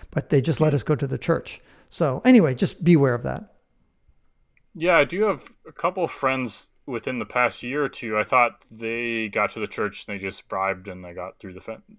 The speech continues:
Speaker 2: to the
Speaker 1: Yeah,
Speaker 2: actual
Speaker 1: that's probable. Yeah, that's probable. Yeah. I mean, I could, I could believe that. I could believe that. Yeah. I mean, you can solve a lot of problems with just a hundred dollars in Africa.
Speaker 2: <laughs>
Speaker 1: It's amazing.
Speaker 2: Just a hun-, yeah.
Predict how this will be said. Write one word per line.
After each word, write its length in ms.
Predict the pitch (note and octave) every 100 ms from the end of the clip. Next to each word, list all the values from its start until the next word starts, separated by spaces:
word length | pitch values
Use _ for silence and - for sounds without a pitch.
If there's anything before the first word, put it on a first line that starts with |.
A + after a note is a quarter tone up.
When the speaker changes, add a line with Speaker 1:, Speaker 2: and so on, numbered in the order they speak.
| _ -
Speaker 2:
to 100 | G#2+
the 340 | F#2 F2+ F#2 -
Speaker 1:
Yeah, 160 | D#4+
Speaker 2:
actual 140 | D#4 A2+
Speaker 1:
that's 160 | A#3 A#3+
probable. 400 | A#3+ B3+ C3+ -
Yeah, 160 | A#3+ B3+
that's 100 | F#3
probable. 420 | B3+ G3+ B2 A2 A3+
Yeah. 200 | G#3+ B2 -
I 60 | E3+
mean, 160 | F3+
I 140 | F#3+ E3+
could, 120 | A#3+
I 100 | G3
could 140 | A#3
believe 280 | G3 A#3 G#3+
that. 220 | C#3+ B2+
I 80 | -
could 120 | C#3
believe 260 | E3+ F#3 E3
that. 220 | B2 - - -
Yeah. 140 | D3+ - - - -
I 40 |
mean, 160 | E3 E3+
you 80 | A3+
can 120 | A#3+
solve 220 | - G#3
a 20 | D3+
lot 200 | D#3+ G3+
of 60 |
problems 300 | B2 F3 D3+
with 120 | B2 A2+
just 180 | C#3
a 60 | B2
hundred 220 | B2+ C3
dollars 300 | C3 C3+ A2
in 80 | A#2
Africa. 400 | A#2 A2+ A2+ A#2 - _ -
Speaker 2:
<laughs> 380 | C3 - C3 -
Speaker 1:
It's 160 | C3+
amazing. 400 | C#3+ C3+ B2 A2 -
Speaker 2:
Just 240 | C#3+ -
a 40 | A#2+
hun-, 180 | A#2 A2+
yeah. 200 | G#2+